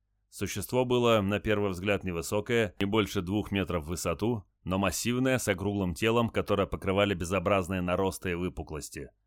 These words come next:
Больше всего походило на огромного краба, панцирь которого изъели паразиты. Однако на этом сходство заканчивалось.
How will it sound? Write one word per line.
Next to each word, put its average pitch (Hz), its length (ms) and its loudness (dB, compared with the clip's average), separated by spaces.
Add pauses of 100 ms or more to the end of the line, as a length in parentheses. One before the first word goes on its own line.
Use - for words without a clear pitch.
(460)
Больше 175 360 0
всего 117 280 0
походило 107 500 2
на 104 120 0
огромного 101 460 2
краба, 82 680 0
панцирь 90 340 -2
которого 98 480 0
изъели 87 380 -4
паразиты. 90 680 -2 (460)
Однако 87 460 -2
на 90 180 2
этом 123 240 0
сходство 104 480 -2
заканчивалось. 90 920 -2